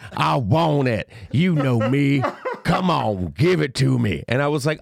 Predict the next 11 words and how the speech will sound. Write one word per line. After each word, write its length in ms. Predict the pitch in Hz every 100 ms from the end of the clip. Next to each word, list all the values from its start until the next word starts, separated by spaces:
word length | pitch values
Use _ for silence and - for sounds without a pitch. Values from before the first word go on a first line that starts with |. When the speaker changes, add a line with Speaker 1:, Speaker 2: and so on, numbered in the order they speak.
| -
Speaker 1:
"Oh, 300 | 277 381 330
my 280 | 214 185 165
God." 600 | 139 196 247 262 311 320
And, 300 | 147 156 160
like, 320 | 156 147 - - _ _ -
it 140 | 185
was 180 | 185 180
so 340 | - - 185
loud 760 | 254 247 170 147 120 104 110 107 _ _ _ _ -
and 140 | 147
aggressive 840 | 139 117 131 135 - 123 104 98